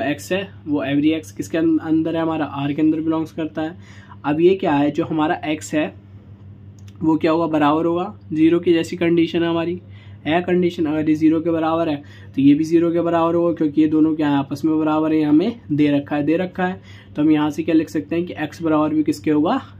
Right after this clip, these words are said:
ज़ीरो के, होगा नहीं होगा, तो पहली condition तो क्या हो गई, Satisfy होगी, क्योंकि हमारी पहली condition में भी यही आता है। अब देखते हैं दूसरी condition, दूसरी condition में हमें क्या दे रखा है।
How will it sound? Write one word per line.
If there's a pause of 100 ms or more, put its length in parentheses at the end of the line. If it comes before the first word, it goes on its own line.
ज़ीरो
के,
होगा
नहीं
होगा, (340)
तो
पहली
condition
तो
क्या
हो
गई, (100)
Satisfy
होगी,
क्योंकि
हमारी
पहली
condition
में
भी (160)
यही
आता
है। (520)
अब
देखते
हैं
दूसरी
condition,
दूसरी
condition
में
हमें
क्या
दे
रखा
है।